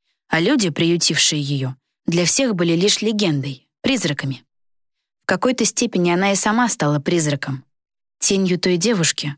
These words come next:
которой была много лет назад. Но скоро всё изменится.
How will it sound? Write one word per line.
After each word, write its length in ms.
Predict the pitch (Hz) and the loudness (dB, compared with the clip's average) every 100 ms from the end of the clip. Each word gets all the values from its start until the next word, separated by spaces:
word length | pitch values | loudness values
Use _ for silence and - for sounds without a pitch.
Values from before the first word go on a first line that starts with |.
| _ | _
которой 320 | 170 165 175 | -2 0 0
была 260 | 165 185 220 | 0 2 2
много 360 | 175 180 180 | 2 0 0
лет 220 | 175 180 185 | 0 0 0
назад. 380 | 185 160 131 - _ _ _ _ _ _ _ | 0 -2 -6 -16 _ _ _ _ _ _ _
Но 140 | 190 185 | -2 0
скоро 300 | - 226 190 | 2 0 2
всё 260 | - 180 | 2 2
изменится. 560 | 180 185 151 135 - | 2 2 0 0 -4